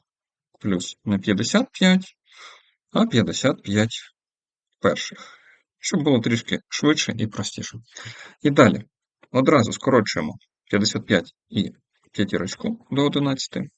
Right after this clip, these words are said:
Ну, воно все одно буде в одній, в один дріб. І три і вісімнадцять також скорочуємо до шести. Мінус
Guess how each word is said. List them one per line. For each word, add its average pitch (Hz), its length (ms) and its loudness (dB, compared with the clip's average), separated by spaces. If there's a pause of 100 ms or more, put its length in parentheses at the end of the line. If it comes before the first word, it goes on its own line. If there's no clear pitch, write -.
Ну, 175 80 4
воно 117 120 8
все 101 160 4
одно 120 160 6
буде 90 180 2
в 80 40 4
одній, 80 280 -2 (200)
в 95 180 -4
один 90 380 0
дріб. - 160 -2 (920)
І 139 120 4
три 170 220 6
і 123 80 8
вісімнадцять 95 500 0
також - 240 -4
скорочуємо 135 720 0 (160)
до 120 260 0 (160)
шести. - 340 -12 (760)
Мінус 117 540 4